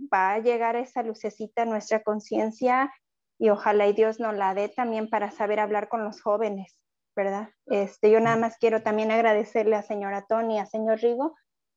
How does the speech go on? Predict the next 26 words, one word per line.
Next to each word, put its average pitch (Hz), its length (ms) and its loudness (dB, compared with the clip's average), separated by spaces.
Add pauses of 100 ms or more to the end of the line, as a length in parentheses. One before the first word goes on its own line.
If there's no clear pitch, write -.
(320)
pero 202 800 0 (160)
también 214 360 -4
decir 226 380 -4 (160)
cuán 240 200 0
importante 220 540 -4
es 233 100 -8
que - 100 0
hablemos 220 420 0
de 226 80 -4
estos 220 280 -10
temas 220 340 -2
con 202 220 0
la 185 80 -4
juventud. 185 600 -6 (680)
Gracias 208 520 2
por 202 180 -2
compartirnos, 220 960 -6
porque 190 500 -2
realmente 226 520 2
es, 247 180 -2 (240)
es 214 120 -6
difícil 269 540 2
hablar 214 320 0
de 233 140 0
estas 226 340 -8
cosas 226 440 -4